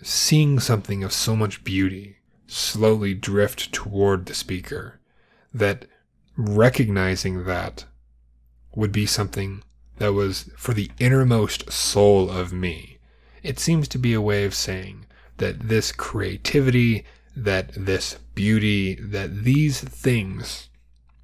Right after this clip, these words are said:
are personal gifts that are given to us.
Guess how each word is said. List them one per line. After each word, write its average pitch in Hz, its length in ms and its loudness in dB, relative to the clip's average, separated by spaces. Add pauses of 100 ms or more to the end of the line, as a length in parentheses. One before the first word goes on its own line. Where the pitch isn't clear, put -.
(240)
are 107 200 2
personal 127 800 4
gifts 95 760 0 (520)
that 95 420 0 (420)
are 98 160 -2
given 101 540 2
to 92 260 -4
us. - 500 -8